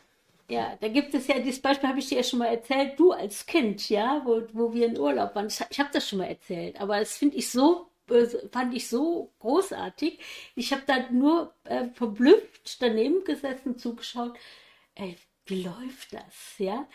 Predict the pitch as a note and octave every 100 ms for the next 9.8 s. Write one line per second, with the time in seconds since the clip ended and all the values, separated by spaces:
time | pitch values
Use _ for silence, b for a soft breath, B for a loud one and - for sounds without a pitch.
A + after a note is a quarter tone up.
0 | B B - - G#3 A3+ G#3 A3 G#3+ A3+
1 | A#3+ C4 B3+ - A3 A#3 A3 G#3 B3 D4+
2 | - C#4+ D#4 E4 - - A3 G#3 A3 G#3
3 | G#3 G#3 G#3 G3 G3 G3 G3 F#3 F#3 G3+
4 | b b b _ _ A3 G#3+ F#3 C4 D4+
5 | D4 - C#4 C#4+ F4 F4+ - G3 G3+ G3
6 | F#3+ - - F#3 G3 G3 - b b b
7 | b _ G3+ G3 G3+ G#3 G#3 G3+ - G#3+
8 | G3+ - G3+ A#3+ C#4 A#3+ G3+ F#3+ - -
9 | - F#3+ - - - F#3+ F#3 F#3